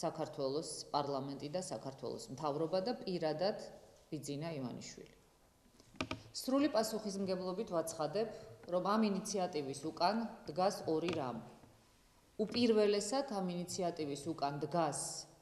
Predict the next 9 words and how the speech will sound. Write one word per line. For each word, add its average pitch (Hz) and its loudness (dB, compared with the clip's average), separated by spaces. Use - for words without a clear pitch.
პირადად 226 4
ბიძინა 175 0
ივანიშვილის 156 -4
და 170 2
საქართველოს 185 2
ხელისუფლების 160 -2
სურვილი, 160 0
რომ 180 2
სამუდამოდ 220 6